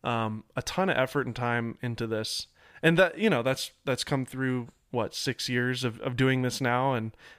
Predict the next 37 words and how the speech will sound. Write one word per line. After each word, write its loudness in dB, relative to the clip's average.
uh, -2
being 0
able 0
to -2
build 0
some 2
income, 0
uh, 2
from -4
the 0
sponsorship, -2
I 0
would 0
assume, -2
to, -4
to -10
pay 0
the -2
guys 0
that -6
you're -4
working -2
with. -6
So -2
that's -2
great -2
that -4
it's -10
kind 0
of -6
self-sustaining 0
at -8
this -8
point. -10
That's -8
really -2
cool. -4